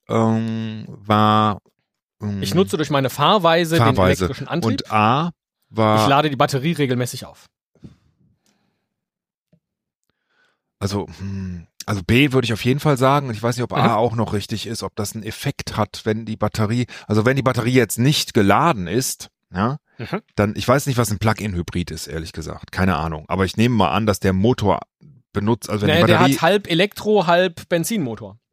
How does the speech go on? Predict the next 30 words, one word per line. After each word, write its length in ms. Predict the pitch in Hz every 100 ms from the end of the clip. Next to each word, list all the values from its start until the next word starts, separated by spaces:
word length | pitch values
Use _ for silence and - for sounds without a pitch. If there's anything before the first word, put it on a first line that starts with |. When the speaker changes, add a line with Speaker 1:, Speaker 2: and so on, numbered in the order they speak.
| -
Speaker 1:
Das 160 | 131
ist 160 | 135 -
Plug-in, 480 | 127 101 87 87 87
oder 200 | - 82
was? 260 | 80 - -
Speaker 2:
Ja. 120 | 156 - -
Speaker 1:
Ja, 100 | 127
okay, 220 | 123 101
Speaker 2:
Also 160 | 165 151
Speaker 1:
das 100 | 127
heißt 100 | 175
Speaker 2:
Plug-in 180 | 220 233
ist 140 | 214
dann 100 | 202
der, 200 | 175 170
genau. 240 | 156 123 92
Ja, 120 | 120
ja. 60 | 113
Speaker 1:
Okay, 180 | 98 92
Speaker 2:
Also 140 | 127
Speaker 1:
also 80 | 151 127
Speaker 2:
Hybrid 20 |
Speaker 1:
bei 100 | 113
denen 120 | 143
Speaker 2:
ist, 60 | 170
Speaker 1:
ist 60 | 151
es 100 | -
ja 80 | 143
Speaker 2:
ne, 60 | 120
beides 160 | -